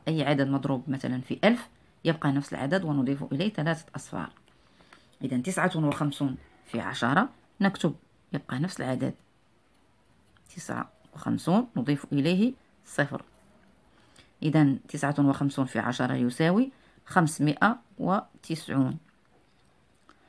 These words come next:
cinquante-neuf fois dix égale cinq cent quatre-vingt-dix. آه، ثمانية في مائة نكتب ثمانية ثم نضيف إليها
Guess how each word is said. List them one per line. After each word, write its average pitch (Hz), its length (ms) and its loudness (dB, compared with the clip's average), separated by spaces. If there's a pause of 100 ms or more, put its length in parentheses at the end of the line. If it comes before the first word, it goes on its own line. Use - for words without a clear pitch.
(340)
cinquante-neuf 160 600 4 (340)
fois 131 180 -2
dix 170 380 -8 (140)
égale 170 540 4 (320)
cinq 214 220 2
cent 185 260 -2
quatre-vingt-dix. 143 840 2 (880)
آه، 147 260 0
ثمانية 165 520 4 (200)
في 139 200 2
مائة 165 360 2 (160)
نكتب 147 340 0 (240)
ثمانية 135 520 0 (260)
ثم 151 200 0
نضيف 127 380 0
إليها 147 380 0